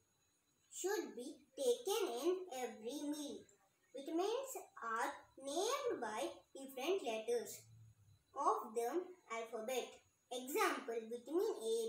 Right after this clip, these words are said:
B, C, D, E, and K. Some of the important minerals are calcium,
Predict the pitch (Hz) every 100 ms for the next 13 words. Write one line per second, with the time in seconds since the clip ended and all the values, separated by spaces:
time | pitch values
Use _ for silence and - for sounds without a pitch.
0 | 220 233 226 247 - 226 233 233 _ -
1 | 233 226 240 - _ _ _ _ _ -
2 | 254 247 269 254 _ _ _ _ _ _
3 | _ _ - 269 - - - - - -
4 | _ _ _ _ _ - 339 403 539 494
5 | 370 - 269 240 247 233 226 220 269 339
6 | 381 320 262 240 214 220 220 269 - -
7 | _ - - - - - - - - 247
8 | 220 226 285 294 269 247 254 - - 240
9 | 233 240